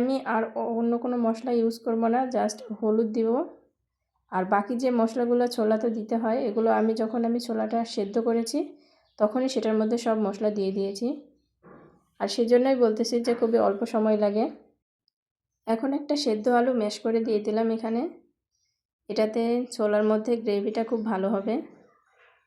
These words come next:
আর ছোলাটা খেতেও ভালো লাগবে। তেলটা আমি অল্প পরিমাণে দিয়েছি, খুব বেশি তেল দেই নাই, কারণ সারাদিন রোজা থেকে এত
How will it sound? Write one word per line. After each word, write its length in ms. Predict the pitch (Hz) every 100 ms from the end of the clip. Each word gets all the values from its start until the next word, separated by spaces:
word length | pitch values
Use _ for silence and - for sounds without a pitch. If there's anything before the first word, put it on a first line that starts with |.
| _ _ - _ _ _ _ _ _ _
আর 80 | 196 196
ছোলাটা 300 | 208 208 226 220
খেতেও 240 | 214 214 226
ভালো 140 | 214 208
লাগবে। 260 | 208 214 233 294 - _ _ _ _ _ _ - - - _ _ _ _ - - _ _ _ _
তেলটা 320 | 233 233 247 247
আমি 140 | 240 254 262
অল্প 140 | 208 208 226
পরিমাণে 380 | 226 233 233 247 226
দিয়েছি, 300 | 214 208 226 247 -
খুব 120 | 208 214
বেশি 160 | 233 220
তেল 140 | 220 214
দেই 140 | 196 196
নাই, 120 | 202 262 - _ -
কারণ 220 | 190 196 202 202 _ _ -
সারাদিন 360 | 214 214 226 226
রোজা 200 | 208 214 214
থেকে 180 | 220 226
এত 80 | 214